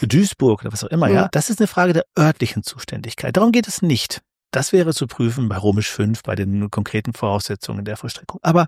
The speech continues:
Speaker 1: hier geht es um die Frage, welches Organ ist zuständig? Nicht welcher Ort, sondern welches Organ ist generell zuständig? Und das muss geklärt sein, weil nach herrschender Meinung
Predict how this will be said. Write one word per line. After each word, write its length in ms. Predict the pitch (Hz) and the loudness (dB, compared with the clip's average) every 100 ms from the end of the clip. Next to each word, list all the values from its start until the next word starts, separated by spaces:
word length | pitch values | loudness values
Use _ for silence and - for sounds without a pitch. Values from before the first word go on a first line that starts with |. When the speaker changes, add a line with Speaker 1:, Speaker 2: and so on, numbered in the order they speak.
| _ | _
Speaker 1:
hier 200 | 165 220 | 0 2
geht 120 | 220 | 2
es 80 | 185 | 2
um 60 | |
die 80 | 180 | 0
Frage, 400 | 160 - 165 151 | -2 -2 0 0
welches 220 | 170 185 | -2 -2
Organ 520 | - 185 156 185 233 190 | -2 -2 0 2 2 2
ist 220 | 110 - | 0 -4
zuständig? 680 | - 104 - 104 101 107 147 | -2 -2 -2 -6 -6 -6 -2
Nicht 260 | 170 - - 139 - - | -2 -4 -12 -14 -12 -14
welcher 340 | 165 107 90 104 | -8 -6 -4 -2
Ort, 320 | 113 214 - | 0 0 0
sondern 180 | 123 104 | -2 0
welches 300 | 190 202 165 | 0 0 0
Organ 320 | 123 143 190 | 0 2 0
ist 140 | 165 | 0
generell 420 | 123 117 117 135 | 2 2 2 0
zuständig? 640 | 139 - - 113 107 - - _ | -2 -8 -8 -12 -12 -14 -18 _
Und 240 | 156 151 - - | 0 0 -6 0
das 180 | 180 196 | 0 2
muss 180 | 208 - | 0 2
geklärt 480 | 123 - 104 123 - | -4 -2 0 0 2
sein, 380 | 143 - 302 - | 0 2 -2 -6
weil 600 | - 107 104 156 247 285 - | -4 -2 0 2 2 0 -2
nach 160 | 113 - | -4 -2
herrschender 300 | 131 - 107 | -6 -4 -2
Meinung 460 | 101 113 180 208 | 0 0 0 -2